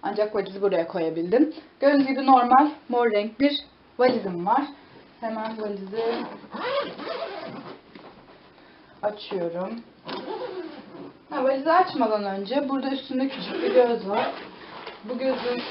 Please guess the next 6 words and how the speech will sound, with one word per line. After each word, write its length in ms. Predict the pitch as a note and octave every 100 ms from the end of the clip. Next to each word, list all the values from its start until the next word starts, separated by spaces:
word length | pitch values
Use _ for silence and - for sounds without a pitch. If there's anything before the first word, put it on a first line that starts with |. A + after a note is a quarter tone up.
| -
içinde 920 | B3 - B3+ A#3 G#3+ G#3 A3 B3+ D4 - - - - - - - - - A#3
biraz 260 | A3+ A3+ - - - - G#3
A 180 | G3+
dört 260 | G3+ G#3 -
kağıdı 360 | - F3 E3 E3+
var. 260 | F3 -